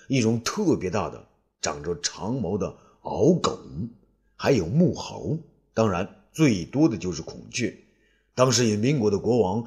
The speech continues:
送了我两件礼物，其中一件便是这对孔雀。”张骞说起西域来，那可是如数家珍的。那卫子夫不好意思地说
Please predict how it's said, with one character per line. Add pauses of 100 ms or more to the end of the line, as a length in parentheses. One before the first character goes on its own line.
(180)
送
了
我
两
件
礼
物，
其
中
一
件
便
是 (440)
这
对
孔
雀。” (800)
张
骞
说
起
西
域
来， (200)
那
可
是 (160)
如
数
家
珍
的。 (1700)
那
卫
子
夫
不
好
意
思
地
说